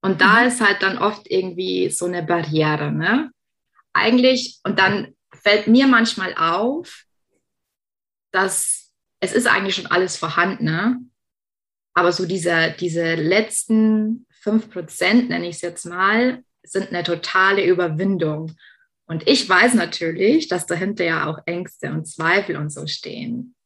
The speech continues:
Speaker 1: Welchen, welche Rolle spielen Ängste und Zweifel da auch, ähm,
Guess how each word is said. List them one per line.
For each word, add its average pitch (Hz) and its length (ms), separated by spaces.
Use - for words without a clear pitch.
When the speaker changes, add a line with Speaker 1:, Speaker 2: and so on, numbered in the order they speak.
Speaker 1:
Welchen, 180 1040
welche 196 360
Rolle 208 220
spielen 190 380
Ängste 202 360
und 175 120
Zweifel 185 680
da 175 220
auch, 175 320
ähm, 165 560